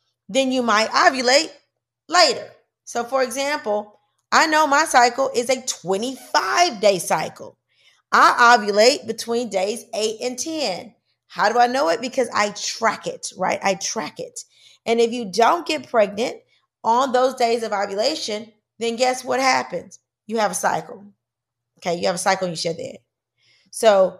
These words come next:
you can only get pregnant on the days of ovulation or what's called that fertility window. And that means you have to have sex during the actual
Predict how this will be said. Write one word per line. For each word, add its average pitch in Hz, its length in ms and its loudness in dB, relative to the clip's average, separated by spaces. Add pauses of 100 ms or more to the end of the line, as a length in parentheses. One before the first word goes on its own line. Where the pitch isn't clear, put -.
(140)
you 190 120 -14
can 233 200 -10
only 349 220 0
get 320 180 -2
pregnant 208 360 -2
on 196 120 -4
the 185 60 -6
days 214 540 -2
of 202 140 -2
ovulation 185 720 -4 (300)
or 202 160 2
what's 214 220 0
called 196 280 2
that - 300 -2
fertility 269 880 -2
window. 202 480 4 (320)
And 202 160 -2
that 262 180 2
means 226 380 -2
you 170 140 -12 (100)
have 370 280 4
to 370 60 0
have 320 180 0
sex 202 380 -6
during 214 300 -2
the 185 180 -12
actual 214 680 -2